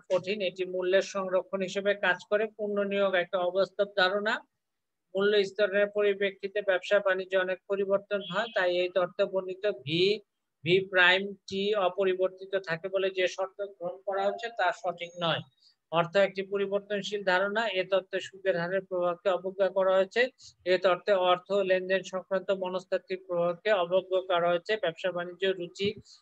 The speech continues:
জনসংখ্যা প্রভৃতি প্রতিনিধিত্ব প্রভূত হয়। এই অবস্থায় দাম স্তর নিষ্ক্রিয় থাকে না। এই হচ্ছে আজকের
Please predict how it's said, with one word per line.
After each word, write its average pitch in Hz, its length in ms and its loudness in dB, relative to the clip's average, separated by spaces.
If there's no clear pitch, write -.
জনসংখ্যা 175 500 2
প্রভৃতি 190 480 -2
প্রতিনিধিত্ব 196 600 -4
প্রভূত 185 540 -4
হয়। 185 260 4
এই 180 240 0
অবস্থায় 175 400 -2
দাম 175 360 -2
স্তর 180 240 -4
নিষ্ক্রিয় 180 560 -2
থাকে 170 260 2
না। 135 180 -4
এই 196 240 6
হচ্ছে 196 340 0
আজকের 202 680 2